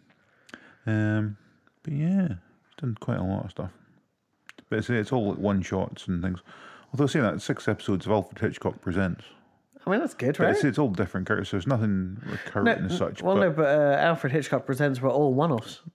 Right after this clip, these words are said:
Speaker 2: It was
Speaker 1: Yeah,
Speaker 2: an anthology
Speaker 1: that's true,
Speaker 2: show.
Speaker 1: I suppose. But, um, yeah. Uh,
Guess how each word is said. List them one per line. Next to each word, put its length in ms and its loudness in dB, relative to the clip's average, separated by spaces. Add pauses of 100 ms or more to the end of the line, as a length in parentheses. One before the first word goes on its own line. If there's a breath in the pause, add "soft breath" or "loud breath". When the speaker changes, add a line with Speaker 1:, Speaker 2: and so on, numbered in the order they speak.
(180)
Speaker 2:
It 40 -2
was 100 2
Speaker 1:
Yeah, 80 4
Speaker 2:
an 60 4
anthology 340 2
Speaker 1:
that's 120 0
true, 140 0
Speaker 2:
show. 60 -6
Speaker 1:
I 20 -6
suppose. 340 -10 (1040 loud breath)
But, 340 -8
um, 420 2 (720 soft breath)
yeah. 360 0 (1700 soft breath)
Uh, 80 0